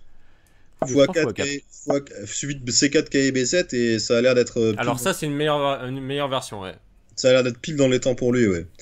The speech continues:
Speaker 2: Ouais.
Speaker 1: Donc, bon, en
Speaker 2: On peut
Speaker 1: fait,
Speaker 2: avoir un
Speaker 1: euh,
Speaker 2: tour F un, C quatre, on va
Speaker 1: Ouais.
Speaker 2: dire fou B un, au cas, pour expliquer un peu, tu reviens en C cinq, et puis là, euh, bon.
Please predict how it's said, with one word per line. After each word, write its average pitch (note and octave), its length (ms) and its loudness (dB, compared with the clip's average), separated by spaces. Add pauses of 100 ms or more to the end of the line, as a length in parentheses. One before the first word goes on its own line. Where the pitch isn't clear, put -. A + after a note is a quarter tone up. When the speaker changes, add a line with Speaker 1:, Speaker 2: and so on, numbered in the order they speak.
(160)
Speaker 2:
Ouais. - 220 -6
Speaker 1:
Donc, G#2+ 100 -8 (120)
bon, D3+ 200 8
en C3 40 8
Speaker 2:
On B2 40 6
peut D3+ 100 4
Speaker 1:
fait, - 40 6
Speaker 2:
avoir A#2+ 140 2
un B2 60 -2
Speaker 1:
euh, A#2+ 40 -10
Speaker 2:
tour C3+ 240 4
F - 140 -4
un, D3 120 4
C C3+ 200 -2
quatre, C3+ 540 0 (360)
on G#2 60 -8
va G#2+ 40 2
Speaker 1:
Ouais. G#2+ 60 2
Speaker 2:
dire A2 100 0
fou - 160 -8
B A2+ 60 0
un, A#2+ 220 2
au A2 80 -2
cas, G#2 360 -2 (340)
pour G#2+ 180 -6
expliquer - 340 -6
un G#2+ 80 -6
peu, A#2+ 180 -6
tu A2+ 140 -10
reviens A2 160 -4
en G#2 60 -4
C G#2+ 160 -8
cinq, C3+ 280 -6
et G#2 60 -4
puis - 140 -8
là, C#3+ 240 2
euh, A#2+ 320 0
bon. A2+ 200 -4